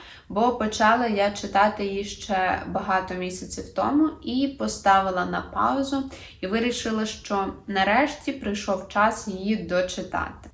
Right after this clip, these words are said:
Насправді, це книга, яку б мені дуже хотілося мати двадцять четвертого лютого дві тисячі двадцять другого року, щоб вона супроводжувала мене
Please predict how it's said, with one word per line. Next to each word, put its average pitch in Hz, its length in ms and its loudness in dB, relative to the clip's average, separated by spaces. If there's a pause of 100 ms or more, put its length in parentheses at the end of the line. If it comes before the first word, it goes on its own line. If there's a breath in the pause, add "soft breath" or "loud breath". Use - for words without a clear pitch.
Насправді, 285 540 4
це 269 160 -4
книга, 269 340 0
яку 233 260 -2
б 262 60 -4
мені 233 260 -2
дуже 214 340 -2
хотілося 208 580 -4
мати 269 840 0
двадцять - 360 -2
четвертого 202 680 0
лютого 226 420 -2
дві 196 160 -6
тисячі 208 380 -8
двадцять 196 420 0
другого 196 420 -2
року, 180 300 2
щоб 185 220 -8
вона 202 220 -2
супроводжувала 208 1000 -2
мене 190 340 -2